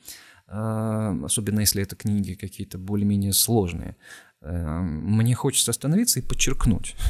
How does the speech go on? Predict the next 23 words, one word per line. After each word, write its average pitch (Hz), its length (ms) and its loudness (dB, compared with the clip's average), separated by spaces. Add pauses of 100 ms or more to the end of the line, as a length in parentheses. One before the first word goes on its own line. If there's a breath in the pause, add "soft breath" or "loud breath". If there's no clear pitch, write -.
(180 loud breath)
вот, - 340 -4
вот 95 140 -10
какую-то - 400 2
понравившуюся 107 480 4
мне 107 300 4
мысль 95 440 2
или 95 140 -2
выписать, - 500 -4
а 92 140 0
я 117 120 2
не 113 100 2
могу, 147 260 2
потому 107 180 -6
что - 180 -6
это 95 220 -8
аудиопоток. 101 720 -6 (120)
Ну 302 120 -10
вот, 254 180 2
например, 139 420 2
кстати, - 340 -6
божественную 120 440 0
комедию 104 500 0
Данте. 95 540 0